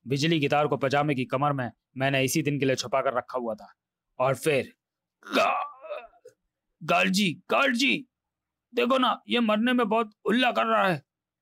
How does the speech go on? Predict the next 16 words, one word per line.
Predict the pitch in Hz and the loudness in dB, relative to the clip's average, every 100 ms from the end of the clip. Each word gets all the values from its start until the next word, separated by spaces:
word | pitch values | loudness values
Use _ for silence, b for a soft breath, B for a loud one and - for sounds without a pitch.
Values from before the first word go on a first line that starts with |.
| - | -4
अरे, | 143 160 - _ _ - | 0 0 -4 _ _ -2
फिर | 160 | 2
लड़ने | 175 185 | 2 2
लगे? | 185 180 160 - | 2 0 -2 -2
अभी | 143 214 | 0 2
बताता | 160 113 127 | 2 0 0
हूँ | 143 | -2
मैं | 131 | -2
तुम | 139 | -4
सबको | 131 - 127 - _ - | -6 -6 -6 -6 _ -6
इस | 131 | 0
इलेक्ट्रिक | 147 147 170 | 0 2 0
डंडे | 151 156 156 | 0 2 2
से। | 151 139 - _ _ _ _ _ - | 0 -4 -6 _ _ _ _ _ -2
लेकिन | 131 135 135 | 0 0 0
नहीं, | 131 135 135 | 0 0 -2